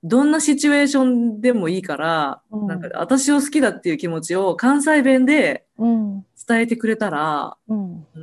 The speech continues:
Speaker 1: もうキュン度百五十パーセントだと思う。
Speaker 2: <laughs> そうだね。
Speaker 1: なんか、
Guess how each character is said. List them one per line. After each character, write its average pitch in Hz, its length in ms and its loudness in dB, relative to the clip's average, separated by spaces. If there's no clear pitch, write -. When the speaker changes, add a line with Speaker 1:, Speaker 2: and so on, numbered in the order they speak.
Speaker 1:
も 143 160 -12
う - 40 -18
キ - 160 0
ュ 302 60 4
ン 381 80 2
度 277 80 0
百 285 240 -4
五 233 120 0
十 254 120 0
パ 311 140 0
ー 311 40 -2
セ 349 80 2
ン 320 40 2
ト 226 80 0
だ 170 40 -4
と 165 80 -4
思 156 100 -6
う。 - 40 -8
Speaker 2:
<laughs> 269 420 -12
そ 269 160 -2
う 240 40 -4
だ - 80 -6
ね。 - 320 -10
Speaker 1:
な 247 100 4
ん 247 60 2
か、 - 160 -4